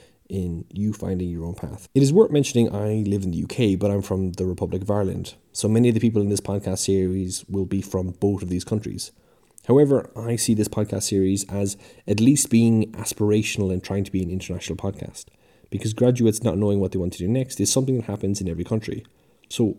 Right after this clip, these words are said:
I will do my best to get as many people as I can from various other countries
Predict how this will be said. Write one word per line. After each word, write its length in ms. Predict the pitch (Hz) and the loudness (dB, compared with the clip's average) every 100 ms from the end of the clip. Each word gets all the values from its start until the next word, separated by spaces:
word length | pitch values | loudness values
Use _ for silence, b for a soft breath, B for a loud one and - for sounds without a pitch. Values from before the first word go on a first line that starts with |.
| - | -2
I 80 | 127 | 4
will 140 | 127 | 4
do 360 | 117 110 107 95 | 6 4 4 0
my 100 | 101 | -6
best 300 | 95 98 - | -2 -2 -4
to 60 | 92 | -6
get 280 | 95 - - - - | -8 -8 -16 -18 -14
as 120 | 104 | -6
many 200 | 104 95 | -4 -4
people 180 | - 90 | -6 -6
as 100 | 101 | -8
I 80 | |
can 180 | - 95 | -4 -4
from 140 | 92 90 | -4 -4
various 380 | 92 95 92 | -2 -2 -4
other 160 | 95 98 | -6 -8
countries 480 | - 120 113 107 | 0 0 2 0